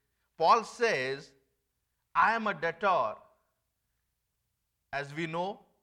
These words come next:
he's the greatest Christian who lived on this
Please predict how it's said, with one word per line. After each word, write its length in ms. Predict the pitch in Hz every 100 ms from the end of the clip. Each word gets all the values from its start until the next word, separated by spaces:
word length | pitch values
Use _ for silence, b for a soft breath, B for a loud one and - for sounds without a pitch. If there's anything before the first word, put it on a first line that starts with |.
| _ _ _ _ _ _ _ _ _ _ _ _ _ _ _ _ _
he's 360 | - 202 214 151
the 340 | 170 185 160 - _ _ _ _ _ _ _ _ _ _ _
greatest 560 | 127 156 202 226 214 -
Christian 560 | - 269 - - 147 139
who 140 | 151
lived 280 | 156 185 170
on 200 | 170 151
this 240 | 160 -